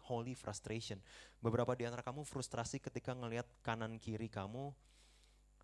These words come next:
kesulitan kerjanya karena mereka just don't know how to do things, untung-untungan, kadang-kadang kerjanya bagus, kadang-kadang jelek, and you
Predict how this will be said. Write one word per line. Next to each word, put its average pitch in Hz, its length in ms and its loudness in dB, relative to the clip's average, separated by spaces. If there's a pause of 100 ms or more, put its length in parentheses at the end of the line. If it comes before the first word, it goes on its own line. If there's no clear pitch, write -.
(120)
kesulitan 139 640 4
kerjanya 113 560 4
karena 120 320 0
mereka 117 400 0
just 120 320 -2
don't 120 160 2
know 139 320 0
how 123 160 4
to 113 160 0
do 107 240 -2
things, 143 400 -2
untung-untungan, 131 880 -2
kadang-kadang 104 640 -2
kerjanya 98 320 -4
bagus, 101 320 -2
kadang-kadang 104 480 0
jelek, 104 240 0 (320)
and 110 160 -4
you 131 160 4